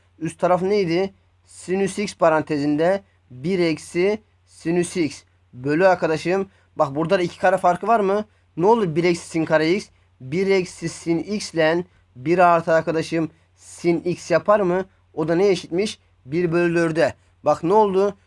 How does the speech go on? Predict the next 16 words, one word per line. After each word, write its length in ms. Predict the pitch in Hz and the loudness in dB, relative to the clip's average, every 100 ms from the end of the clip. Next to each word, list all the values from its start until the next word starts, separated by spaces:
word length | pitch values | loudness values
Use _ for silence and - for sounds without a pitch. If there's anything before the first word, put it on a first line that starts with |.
| _ | _
Gördün 280 | 147 160 226 | -4 -2 -2
mü 60 | 220 | 0
sadeleştirmeyi? 920 | 202 185 180 175 - 175 180 185 190 _ _ | 2 2 2 -2 -4 0 2 2 -2 _ _
Hemen 280 | 151 185 185 | -4 -2 0
çat 240 | 190 175 | 0 0
çat 140 | 185 - | -2 -2
sadeleştir. 720 | 156 156 170 - 180 196 - _ _ 131 | 0 0 -2 -4 -4 -4 -6 _ _ -6
Geriye 320 | 147 175 185 | 0 2 2
ne 120 | 196 | 0
kaldı? 500 | 202 170 170 185 196 _ _ _ | 2 2 2 -2 -2 _ _ _
Sinüs 500 | _ - 170 185 180 | _ -6 0 0 -2
x 200 | 202 196 | -6 -8
bölü 460 | 151 156 151 160 190 - _ _ 120 | -6 -2 0 0 -2 -8 _ _ -14
bir 280 | 127 185 | -4 0
bö-, 220 | 190 165 - | 0 0 2
artı 640 | 156 151 151 - 165 175 | 4 4 2 -4 -2 -4